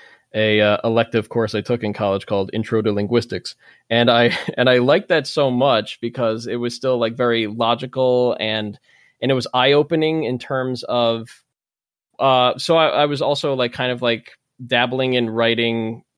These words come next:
scripting languages and, um, stuff like that, that, like, computers can interpret, and then it,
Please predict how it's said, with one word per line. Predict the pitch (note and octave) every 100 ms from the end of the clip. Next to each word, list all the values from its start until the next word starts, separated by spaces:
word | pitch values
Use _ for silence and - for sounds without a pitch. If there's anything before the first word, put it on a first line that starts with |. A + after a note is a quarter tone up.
| _ _ _
scripting | - - D3+ C#3+ C3+ B2+
languages | B2 A#2+ A#2+ A#2 A#2 A2+ A2+ A2+ B2 -
and, | A2 G#2+ G#2 G#2 -
um, | - G#2 G#2 G#2 G#2 G2+ -
stuff | - B2 B2
like | A2
that, | A#2+ A2 G#2+ -
that, | A2+ F#2
like, | A2 G#2+ _ -
computers | B2 A#2+ A#2 A2
can | A#2
interpret, | G#2+ - A#2+ A2 A#2 A2+ -
and | A2+
then | A2
it, | A2